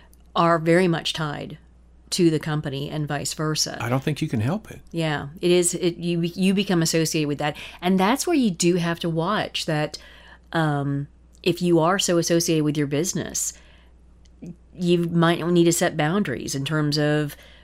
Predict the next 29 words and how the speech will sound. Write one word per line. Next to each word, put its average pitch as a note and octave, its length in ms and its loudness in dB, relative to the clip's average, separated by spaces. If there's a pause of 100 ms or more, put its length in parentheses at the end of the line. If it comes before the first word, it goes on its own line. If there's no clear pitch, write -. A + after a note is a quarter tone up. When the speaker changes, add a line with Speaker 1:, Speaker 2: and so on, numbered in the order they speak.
(140)
Speaker 1:
your E3 380 4
social, D3 760 2
like, D3+ 200 0
how F#3+ 160 0
much F#3+ 300 2
you F3 80 2
put F3 260 0
of E3 180 2
yourself D#3 640 0
out E3+ 320 0
there C#3 260 -2
that C3+ 160 -4
is C#3 120 -2
tied D3+ 340 0
to D3 100 0
your C#3 180 2
business, C3+ 580 -2
because, C#3+ 520 -4 (880)
you D3+ 100 -4
know, C3+ 60 -2
you D3+ 160 2
may D#3 160 2
want D#3+ 160 0
your E3 80 2
business D#3 260 0
to D3 120 -4
grow D3+ 220 2
beyond D3 460 0
you, B2+ 400 -4